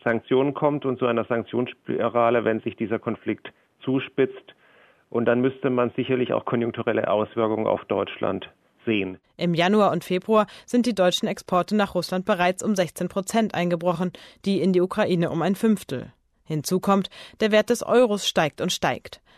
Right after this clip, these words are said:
Speaker 2: Für Deutschland ist das zu verkraften, aber den europäischen Krisenländern macht der gestiegene Kurs schwer zu schaffen, denn der Höhenflug des Euros bedroht ihre internationale Wettbewerbsfähigkeit. Das wiederum gefährdet auch die deutsche Wirtschaft. Rund vierzig Prozent der deutschen Exporte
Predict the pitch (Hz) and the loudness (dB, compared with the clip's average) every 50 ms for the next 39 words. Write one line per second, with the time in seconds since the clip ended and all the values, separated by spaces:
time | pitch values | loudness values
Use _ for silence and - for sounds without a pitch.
0 | _ _ - 180 160 - 175 175 175 - - 208 202 - 226 - - 214 - - | _ _ -8 -4 2 4 4 4 4 2 0 0 0 -2 -4 -2 -4 -4 -4 -4
1 | 226 - - 226 - - 240 233 - - 240 233 - - - - - - - 175 | -4 -2 -2 -2 0 0 0 0 0 0 0 0 0 -2 -10 -20 -10 -4 -2 -2
2 | 175 165 160 156 151 147 160 160 151 - 156 147 165 156 - 185 180 180 - 190 | 0 0 -2 -2 -2 -2 -2 -2 -2 -2 -4 -4 -4 -2 0 0 0 0 -2 -4
3 | - - 233 226 - 226 214 190 202 202 196 202 202 190 165 - - 202 190 208 | -2 0 0 2 4 4 4 4 4 4 2 2 2 0 -2 -2 -4 -4 -4 -4
4 | 208 - - 196 175 190 190 185 - - 180 190 - - 175 160 151 - - 190 | -4 -4 -4 -2 -2 0 -2 -2 -2 -4 -4 -4 -2 -2 0 -2 -2 -2 -6 -6
5 | - 208 208 - - 190 165 - - - - _ - - 165 151 147 143 131 123 | -4 -4 -4 -2 -2 -4 -4 -6 -12 -20 -20 _ -2 0 0 0 0 -2 -2 -4
6 | 123 127 143 165 175 185 180 - - 185 - - 180 - - - - 202 208 196 | -4 -2 0 2 2 2 0 -2 -6 -8 -6 -8 -8 -8 -4 0 2 2 2 2
7 | 202 190 - - - - _ - 254 226 233 190 180 180 - - - 208 214 220 | 0 -2 -4 -8 -18 -12 _ -6 -4 0 2 2 2 2 2 0 -2 0 2 2
8 | 185 202 202 208 175 165 151 - - 185 175 156 160 180 180 202 196 - - 208 | 2 2 2 0 0 -2 -2 -2 -2 -2 0 0 0 0 2 0 0 0 -2 -4
9 | 165 165 147 139 - - - 151 139 131 - - - 139 - - - - - _ | -2 0 -2 -2 -4 -6 -4 -4 -4 -4 -6 -10 -10 -10 -10 -10 -12 -16 -20 _
10 | _ _ _ - - _ _ - 170 165 - - - 220 196 208 196 202 202 202 | _ _ _ -20 -20 _ _ -4 -2 -2 -2 -2 -2 2 2 2 4 2 2 0
11 | - - - - - - 247 - 208 170 - - - - - - - 220 208 214 | 0 -6 -18 -8 -4 -4 -2 0 0 0 0 -2 -2 -4 -6 -4 -2 0 2 2
12 | 208 202 - - 156 139 131 - - - 90 - - - - _ - - - _ | 2 0 0 -4 -4 -4 -4 -4 -4 -8 -8 -10 -12 -18 -20 _ -20 -20 -14 _
13 | - 226 247 220 - 226 214 214 - 220 - - - 208 - - 233 233 208 202 | 0 0 2 2 2 0 0 0 -2 -6 -4 -4 -6 -4 0 0 2 2 2 2
14 | 175 185 185 185 - - 180 170 - - - 226 220 220 - 196 185 | 2 2 2 0 0 -2 -6 -6 -6 -2 0 0 0 0 0 -4 -6